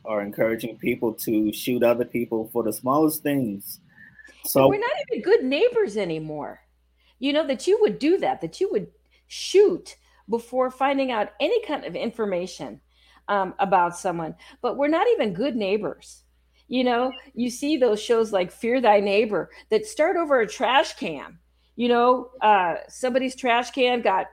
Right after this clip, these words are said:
Speaker 2: put back on the wrong side, or they had to cross across their lawn, or their dog, uh, got under the gate and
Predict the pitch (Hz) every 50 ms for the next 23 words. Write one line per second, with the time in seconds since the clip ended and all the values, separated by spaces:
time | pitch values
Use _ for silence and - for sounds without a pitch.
0 | - _ - 262 208 - - 226 220 226 226 233 208 196 196 190 190 190 202 220
1 | 226 214 - - 214 208 214 208 196 190 175 165 165 170 170 175 175 - - -
2 | _ - 214 220 220 202 175 175 165 - - - 226 214 220 240 254 - 196 196
3 | 196 - 247 214 220 233 220 - - - 208 208 208 190 185 190 196 196 196 196
4 | 175 170 170 165 190 - 196 202 226 233 233 240 214 - - - - - _ _
5 | - 190 202 202 185 175 170 170 170 208 190 202 - - - 208 202 214 208 175
6 | 190 175 165 196 208 202 202 190 - 165 165 160 147